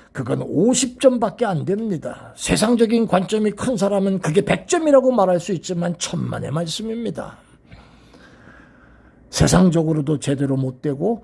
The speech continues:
신앙도 없고 이건 하나님 앞에 회개할 일입니다. 우리가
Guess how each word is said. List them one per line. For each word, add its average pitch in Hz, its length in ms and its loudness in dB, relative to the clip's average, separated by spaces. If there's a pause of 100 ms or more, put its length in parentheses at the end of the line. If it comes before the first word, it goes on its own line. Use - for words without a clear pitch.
신앙도 170 720 4
없고 180 420 -4 (140)
이건 120 400 -4 (500)
하나님 113 380 -4
앞에 - 220 -8
회개할 139 540 2
일입니다. 160 720 -2
우리가 117 680 -10